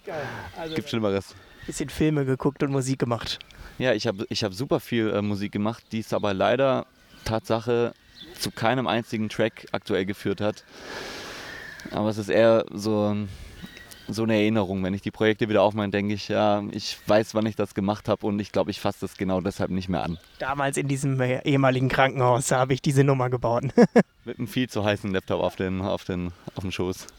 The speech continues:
Speaker 1: Ja, ich war zu der Zeit auch, ähm, eine Woche vor, bevor hier der Lockdown kam, auch auf Bali und da hab ich mich auch gefragt, warum man da Masken kaufen kann und was der ganze Quatsch soll. Und dann, äh, hab ich erst mal gemerkt, wie, ja, wie,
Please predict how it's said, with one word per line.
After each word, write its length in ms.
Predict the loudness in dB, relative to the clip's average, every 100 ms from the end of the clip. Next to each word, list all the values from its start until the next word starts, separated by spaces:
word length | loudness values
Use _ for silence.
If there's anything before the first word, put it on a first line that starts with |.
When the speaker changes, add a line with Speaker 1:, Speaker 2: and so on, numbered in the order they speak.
| -10
Speaker 1:
Ja, 80 | -8
ich 120 | -2
war 80 | -2
zu 120 | 0
der 160 | 0 0
Zeit 280 | 0 -2 0
auch, 280 | 0 0 0
ähm, 300 | 0 -2 -4
eine 240 | -2 0
Woche 220 | 0 0
vor, 180 | -2 -4
bevor 360 | -6 -6 0 2
hier 100 | 2
der 120 | 0
Lockdown 340 | 0 0 -2 0
kam, 180 | -2
auch 140 | 0 0
auf 140 | 0
Bali 340 | 2 2 2 0
und 240 | -2 -6 -10 -6 0
da 80 |
hab 60 | 0
ich 80 | 0
mich 160 | -2
auch 140 | -2 -2
gefragt, 360 | -2 -4 -4
warum 200 | -2 0
man 120 | 0 2
da 120 | 0
Masken 520 | 0 -2 -2 -4 -4
kaufen 360 | 2 2 0 -2
kann 240 | -2 -2
und 240 | -4 -4 -4
was 360 | -4 -6 -2
der 120 | 0
ganze 300 | 0 0 -2
Quatsch 280 | 0 -2 0
soll. 180 | 0 2
Und 100 | 2
dann, 240 | 2 0 0
äh, 240 | 0 -2 -6 -14 -8 -6 0
hab 120 | 2
ich 80 | 2
erst 160 | 2
mal 100 | 2
gemerkt, 360 | 2 2 0 0
wie, 320 | 0 2 0 -2 -4 2
ja, 240 | 2 2
wie, 160 | -2